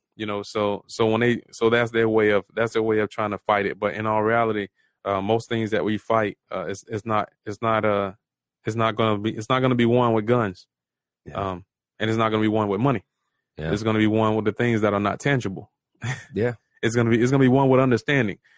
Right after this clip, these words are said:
Speaker 1: You know, you can't put understanding in a bag and put it on everybody's doorstep.
Speaker 2: Yeah, no.
Speaker 1: You know, you can't put love in a bag and put it on everybody's doorstep.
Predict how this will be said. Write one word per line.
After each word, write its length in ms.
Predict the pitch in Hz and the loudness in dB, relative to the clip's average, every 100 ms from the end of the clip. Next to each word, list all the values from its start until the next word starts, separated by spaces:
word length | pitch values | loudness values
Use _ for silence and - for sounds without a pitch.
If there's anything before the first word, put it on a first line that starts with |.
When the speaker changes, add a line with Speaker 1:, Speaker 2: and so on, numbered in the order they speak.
| _ - | _ -6
Speaker 1:
You 60 | 110 | -2
know, 60 | |
you 120 | 110 117 | 0 0
can't 240 | 156 135 | -2 2
put 100 | 151 | 2
understanding 520 | 143 123 - 143 127 | 2 0 0 0 2
in 120 | 110 | 2
a 40 | 107 | 0
bag 300 | 113 117 107 | 2 2 2
and 120 | 104 | 0
put 100 | 131 | 0
it 60 | 117 | 0
on 120 | 110 | 0
everybody's 360 | 107 101 95 | 0 0 -2
doorstep. 500 | 92 117 107 - - - | 0 0 0 -4 -16 -18
Speaker 2:
Yeah, 300 | 80 80 85 78 | -20 -16 -16 -14
no. 280 | 80 80 - _ - | -12 -12 -14 _ -12
Speaker 1:
You 100 | 104 | -6
know, 80 | 101 | -6
you 120 | 101 | -4
can't 240 | - 139 | -4 -4
put 120 | - 120 | -2 0
love 240 | 120 117 | 0 0
in 60 | 107 | -2
a 40 | |
bag 260 | 101 104 98 | -4 -4 -4
and 100 | 95 | -6
put 100 | 107 | -6
it 20 | |
on 80 | 98 | -4
everybody's 380 | 101 95 92 90 | -4 -4 -6 -4
doorstep. 460 | 98 113 98 - | 0 0 0 -8